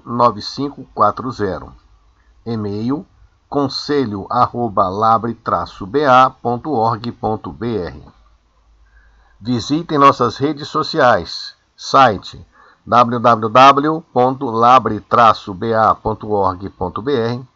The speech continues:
Facebook, w w w ponto facebook ponto com barra labre traço b a, e o WhatsApp, o grupo Nova Labre traço B A.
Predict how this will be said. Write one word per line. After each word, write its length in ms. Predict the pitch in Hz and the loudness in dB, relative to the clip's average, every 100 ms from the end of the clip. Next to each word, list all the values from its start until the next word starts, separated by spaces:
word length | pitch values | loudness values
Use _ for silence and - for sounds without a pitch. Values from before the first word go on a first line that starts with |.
| _ _ _ _ _ _ _ | _ _ _ _ _ _ _
Facebook, 800 | - 160 160 156 139 104 - 73 82 - _ _ - | -4 -4 -4 -4 -4 -4 -8 -14 -16 -20 _ _ -4
w 460 | 120 123 117 120 | 2 4 2 -2
w 380 | 110 113 110 117 | 0 0 0 0
w 380 | 131 139 139 143 | 4 4 4 -4
ponto 460 | - 123 101 101 | -4 -4 -4 -8
facebook 800 | - 131 139 - 127 139 156 143 | -8 -6 -6 -6 -8 -8 -10 -10
ponto 340 | - 117 127 131 | -8 -8 -8 -8
com 420 | - 131 131 120 | -4 -4 -4 -6
barra 520 | 95 120 123 117 120 | 4 6 8 6 4
labre 500 | 101 107 120 117 123 | 2 2 2 2 -4
traço 500 | - 98 92 - 104 | -4 -2 -2 -4 -10
b 180 | 139 127 | -2 -2
a, 200 | 76 - _ _ _ _ _ - | -2 -6 _ _ _ _ _ -8
e 140 | 135 | -2
o 60 | 139 | 4
WhatsApp, 680 | 139 139 151 135 127 139 139 | 4 4 4 6 6 2 -6
o 100 | 151 | -6
grupo 480 | 123 127 127 131 113 | -4 -4 -4 -6 -6
Nova 480 | 120 123 139 139 127 | 2 4 6 6 6
Labre 440 | 113 113 110 117 | 6 4 2 -2
traço 540 | - 107 101 - - | -2 0 2 0 -10
B 340 | 90 98 117 87 | -14 -8 -6 -6
A. 180 | 58 | -8